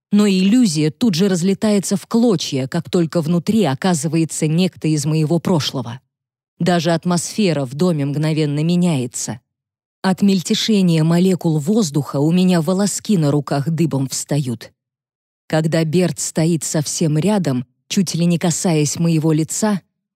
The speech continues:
он кажется даже крупнее, чем мне помнится. При том, что последний раз я оказывалась с ним в одной комнате,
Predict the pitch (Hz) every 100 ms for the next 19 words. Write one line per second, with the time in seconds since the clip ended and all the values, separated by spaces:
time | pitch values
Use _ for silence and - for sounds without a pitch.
0 | _ 202 202 - 196 185 - - 180 190
1 | 170 170 - 165 - 185 208 190 - 190
2 | 190 208 208 - 180 147 143 - 127 123
3 | _ _ _ _ _ 165 165 160 143 -
4 | 151 156 165 190 196 156 143 131 127 -
5 | 151 160 147 170 151 151 151 147 - 175
6 | 151 139 147 156 151 - 202 190 139 131
7 | 127